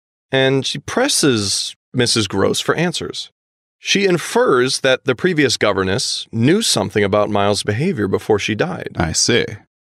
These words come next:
Speaker 1: And so she asks Missus Gross about the previous governess.
Speaker 2: Right.
Speaker 1: Uh, she learns that, uh, the previous governess had actually left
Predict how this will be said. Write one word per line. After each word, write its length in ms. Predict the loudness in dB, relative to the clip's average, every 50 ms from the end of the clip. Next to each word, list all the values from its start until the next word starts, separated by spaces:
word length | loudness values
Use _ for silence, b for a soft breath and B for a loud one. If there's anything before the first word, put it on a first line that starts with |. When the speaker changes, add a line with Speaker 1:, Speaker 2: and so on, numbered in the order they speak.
| _ _ _
Speaker 1:
And 180 | 0 0 0 2
so 160 | 2 2 2
she 200 | 2 2 0 0
asks 420 | 0 0 -2 -2 -4 -6 -6 -4
Missus 300 | -2 -2 0 0 -2 -4
Gross 320 | 0 2 2 2 2 0 -4 -4
about 300 | -2 0 0 -2 -2 -4
the 100 | -10 -12
previous 680 | -10 -10 -10 -8 -8 -8 -8 -8 -8 -10 -12 -16 -20 _ _
governess. 420 | -2 -2 -2 -4 -6 -12 -14 -6 -2
Speaker 2:
Right. 180 | -2 -2 -2 -4 _ _ _ _ _ _ _ 0
Speaker 1:
Uh, 160 | 2 2 2
she 160 | 2 0 2
learns 400 | 2 2 2 4 2 2 0 0
that, 380 | 0 2 2 2 2 0 0 2
uh, 140 | 4 4 4
the 100 | 4 2
previous 580 | 0 0 0 0 2 2 2 2 2 -2 -4 -4
governess 540 | -2 -2 0 2 2 0 0 -2 -4 -4 -2
had 120 | 0 2
actually 340 | 2 2 0 0 0 -2 0 0
left 600 | 0 0 2 0 0 -2 -4 -10 -18 -18 -18